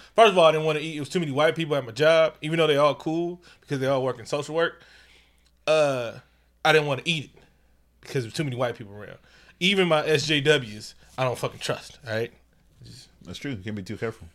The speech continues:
Speaker 1: Exactly. I, so I don't eat watermelon or bananas in front of white people.
Speaker 2: Of
Speaker 1: But it
Speaker 2: cour-,
Speaker 1: was a
Speaker 2: of cour-,
Speaker 1: yellow.
Speaker 2: of course not.
Speaker 1: It, it was a yellow one. I was like, "This, this is cool. It's
Speaker 2: It's,
Speaker 1: a
Speaker 2: it's,
Speaker 1: yellow
Speaker 2: it's,
Speaker 1: watermelon,
Speaker 2: it's,
Speaker 1: right?"
Speaker 2: it's neutral.
Speaker 1: It's, yeah,
Speaker 2: It's neutral.
Speaker 1: yeah. That shit was fucking,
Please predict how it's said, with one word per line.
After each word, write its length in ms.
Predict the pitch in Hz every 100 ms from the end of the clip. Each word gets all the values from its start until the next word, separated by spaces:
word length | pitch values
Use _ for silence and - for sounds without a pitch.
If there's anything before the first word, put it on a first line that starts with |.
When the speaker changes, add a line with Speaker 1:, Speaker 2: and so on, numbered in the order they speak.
| _
Speaker 1:
Exactly. 360 | - 135 120 113
I, 140 | 113
so 140 | 123 139
I 60 |
don't 100 | 143
eat 80 | 143
watermelon 640 | 135 139 131 127 120 120 117 - -
or 140 | 165 147
bananas 340 | 143 139 117
in 80 | 117
front 140 | 127
of 40 | 110
white 160 | 107
people. 240 | 110 101 _ - - - -
Speaker 2:
Of 80 | 110
Speaker 1:
But 140 | 147
it 20 | 151
Speaker 2:
cour-, 60 |
Speaker 1:
was 100 | 143
a 40 | 156
Speaker 2:
of 40 |
cour-, 80 | 220
Speaker 1:
yellow. 240 | 214 165
Speaker 2:
of 160 | 160 -
course 180 | 135 107
not. 140 | 85 _
Speaker 1:
It, 160 | 165 139
it 100 | 143
was 120 | 147 127
a 40 |
yellow 280 | 165 226 190
one. 160 | 160
I 120 | 151 139
was 100 | 131
like, 160 | 123
"This, 260 | 131 127 - _ _ _ _ _ _ _ _ -
this 220 | 120 104
is 80 | -
cool. 460 | - 254 247 180
It's 60 | 143
Speaker 2:
It's, 80 | 123
Speaker 1:
a 20 |
Speaker 2:
it's, 80 | 135
Speaker 1:
yellow 200 | 160 135
Speaker 2:
it's, 80 | 139
Speaker 1:
watermelon, 460 | 139 120 113 104 123
Speaker 2:
it's, 100 | 123
Speaker 1:
right?" 120 | 123
Speaker 2:
it's 140 | 139
neutral. 300 | 123 117 135
Speaker 1:
It's, 100 | 170
yeah, 60 | -
Speaker 2:
It's 80 | 117
neutral. 280 | 113 131 151
Speaker 1:
yeah. 160 | 127 - _ - _ _
That 140 | - -
shit 140 | 143
was 80 | 117
fucking, 400 | - 117 110 101